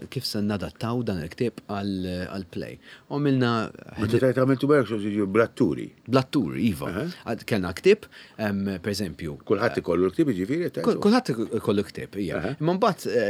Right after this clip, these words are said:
Speaker 1: ikollok eżerċizzi, per, per eżempju, em, eh, titfalek, eh, eh, il-ktieb mal-art. U ta-, u, u ikollok, ikolla, per eżempju, tkunu xi, min naf, sitt atturi.
Speaker 2: Sewa.
Speaker 1: Eh, in all. U mbagħad tgħidlek, mela,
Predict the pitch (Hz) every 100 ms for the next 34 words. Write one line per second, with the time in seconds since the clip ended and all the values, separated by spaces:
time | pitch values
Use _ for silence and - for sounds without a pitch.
0 | 110 123 127 117 120 - 104 110 - 101
1 | - 71 87 - 101 98 98 90 98 95
2 | - - - 95 92 92 92 90 87 87
3 | - - 135 - 127 98 - 101 92 -
4 | _ 95 92 90 90 101 - - 80 95
5 | 87 - - - - - - 113 98 113
6 | 104 - 110 92 - 98 87 92 87 80
7 | - 90 - 85 85 - 85 87 85 87
8 | 82 - - - 90 85 85 78 80 78
9 | 76 - 78 71 78 - - - - -
10 | - 82 - 82 69 65 - - 78 73
11 | - 92 85 - 87 73 80 - - _
12 | - 156 214 180 147 127 131 - - 147
13 | 147